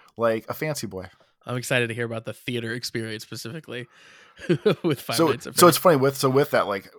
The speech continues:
Speaker 1: I was gonna go over the weekend and the theater was actually sold out.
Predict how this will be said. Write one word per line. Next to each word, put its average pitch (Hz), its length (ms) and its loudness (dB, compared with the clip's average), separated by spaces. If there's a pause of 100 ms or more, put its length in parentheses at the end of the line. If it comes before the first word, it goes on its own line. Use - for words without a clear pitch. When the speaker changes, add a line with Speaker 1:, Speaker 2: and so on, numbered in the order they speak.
(140)
Speaker 1:
I 127 60 6
was 135 140 4
gonna 143 160 2
go 123 240 4
over 113 200 -2
the 101 100 -10
weekend 139 500 -8 (800)
and 120 240 2
the 123 180 -4
theater 131 520 2
was 120 160 -2
actually 117 320 0
sold 104 340 -4
out. - 240 -8